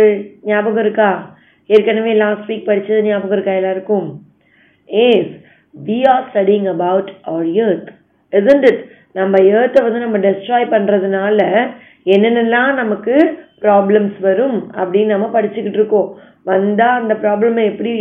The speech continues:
எப்படியெல்லாம் இருக்கும், அதை எப்படி ஃபேஸ் பண்றது அப்படின்னு நம்ம இந்த லெசன்ல தெரிஞ்சுக்கலாம், isn't it? டூ தௌசண்ட் சிக்ஸ்டி எயிட்ல மார்ஸ் அப்படின்ற ஒரு பிளானட்ல போயிட்டு நிறைய பேர் வந்து செட்டில் ஆகுறாங்க. ஏன்னா பூமியில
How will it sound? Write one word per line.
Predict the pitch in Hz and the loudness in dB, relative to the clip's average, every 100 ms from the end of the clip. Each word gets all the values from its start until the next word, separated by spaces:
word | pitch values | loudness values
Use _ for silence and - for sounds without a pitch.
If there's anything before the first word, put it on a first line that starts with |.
| 190 | -2
எப்படியெல்லாம் | - 208 208 233 240 | -2 -2 0 -2 -2
இருக்கும், | 226 226 254 285 | -4 -4 -2 -2
அதை | 233 | 0
எப்படி | 202 233 214 | -2 -4 -2
ஃபேஸ் | 226 226 226 | -2 -2 -4
பண்றது | 214 208 196 220 214 165 - - - 190 | -2 -2 4 6 6 4 -4 -20 -8 -6
அப்படின்னு | - 208 233 | 2 2 2
நம்ம | 226 233 | -4 -4
இந்த | 254 220 | -2 0
லெசன்ல | 202 185 208 226 214 | 2 0 -2 -2 -2
தெரிஞ்சுக்கலாம், | 202 202 220 214 170 - _ _ 170 | -2 -2 -2 -4 -6 -10 _ _ -4
isn't | 165 233 247 | 0 2 2
it? | 247 - - _ - | -2 -4 -18 _ -8
டூ | 208 220 | -2 2
தௌசண்ட் | 233 208 214 202 | 4 4 0 -2
சிக்ஸ்டி | 196 - 233 220 | -8 -8 0 0
எயிட்ல | 214 226 220 269 285 294 - _ _ 185 | 0 2 4 4 2 -4 -18 _ _ -2
மார்ஸ் | 214 254 247 160 151 - - | 0 0 0 -2 -6 -18 -4
அப்படின்ற | 190 208 214 220 | -2 0 0 0
ஒரு | 202 190 | 0 0
பிளானட்ல | 185 190 196 196 185 | -2 -2 -4 -6 -4
போயிட்டு | 180 170 185 196 190 - - - | -4 0 2 4 2 -4 -18 -8
நிறைய | 180 190 214 214 | 0 4 6 6
பேர் | 240 247 233 | 4 4 2
வந்து | 202 233 302 330 - - _ | 4 6 6 6 0 -18 _
செட்டில் | 240 233 294 277 | 2 2 4 6
ஆகுறாங்க. | 247 220 208 185 170 - - | 6 6 2 0 -4 -6 -2
ஏன்னா | 196 233 269 269 196 | 0 2 0 0 0
பூமியில | 226 233 240 247 | 2 2 0 2